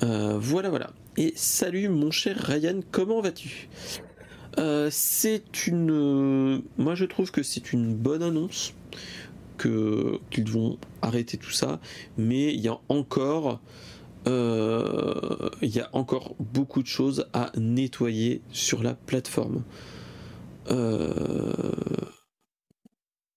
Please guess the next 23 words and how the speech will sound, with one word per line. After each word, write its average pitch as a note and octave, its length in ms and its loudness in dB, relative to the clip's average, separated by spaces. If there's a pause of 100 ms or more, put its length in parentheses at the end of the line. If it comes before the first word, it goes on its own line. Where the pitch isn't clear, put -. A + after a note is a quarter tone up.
(720)
c'est - 220 2
malheureux B2 340 2
à A#2+ 60 2
dire, B2+ 260 2
hein, C3 260 0 (300)
entre - 160 0
guillemets, B2+ 380 2
mais, A2+ 260 2 (640)
euh, - 240 2 (180)
entre A2+ 560 0 (120)
tous E3 160 0
ces, A#2 640 2
euh, - 500 0
streams F3 440 0
qui D#3+ 120 -4
font B2 160 2
ça, B2 300 -2 (360)
les C#3 120 2
streams G#3 340 0
qui - 160 0
font E3 200 2
du D#3+ 160 2
React, E3 440 -2